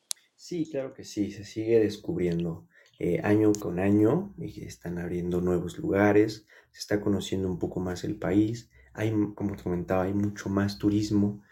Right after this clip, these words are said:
eh, como todos se están abriendo a conocer y a realizar esta práctica, eh, están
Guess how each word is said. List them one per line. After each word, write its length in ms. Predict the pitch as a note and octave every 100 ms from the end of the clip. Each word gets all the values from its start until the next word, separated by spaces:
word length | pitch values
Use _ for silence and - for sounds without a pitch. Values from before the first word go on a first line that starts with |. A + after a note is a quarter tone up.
| - - -
eh, 200 | A2 G#2
como 300 | A2 A#2 -
todos 300 | C#3+ D3 D3+
se 80 | A2
están 260 | G2+ G#2+ A2
abriendo 480 | G#2+ G#2 G#2+ G#2+
a 80 | G#2
conocer 560 | G2+ F#2+ F2+ - G2 G2+ -
y 140 | G2+
a 80 | F#2+
realizar 480 | - F2 F2 F#2+ F#2
esta 300 | G2+ - -
práctica, 640 | G#2+ A2+ - - G2 G#2+ - - - - _ -
eh, 380 | G2+ F#2+ F#2 E2+
están 580 | - - F#2+ F#2 F2+